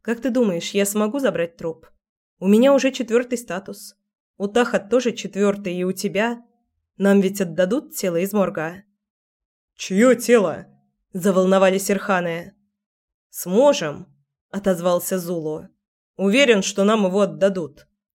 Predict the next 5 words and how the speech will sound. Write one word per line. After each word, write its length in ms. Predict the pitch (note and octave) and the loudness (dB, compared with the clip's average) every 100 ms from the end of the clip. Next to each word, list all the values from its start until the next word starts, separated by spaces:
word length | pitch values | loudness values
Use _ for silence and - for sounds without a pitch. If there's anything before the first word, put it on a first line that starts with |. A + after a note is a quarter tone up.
| _ _ - | _ _ -6
Дайрин, 420 | E3 G#3+ A3 F#3 | 2 4 4 0
что 240 | - A3+ | -4 -4
ты 120 | A#3 | -2
задумала?» 680 | A3+ A#3+ F#3+ E3 D3+ D3+ F3+ _ _ _ _ _ _ _ _ - | 0 0 0 -4 -4 -6 -10 _ _ _ _ _ _ _ _ -4
«Погодите», 920 | F#3+ F#3 A#3 G3+ F3+ - G3 A#3 | -2 2 2 0 -4 -4 -4 -4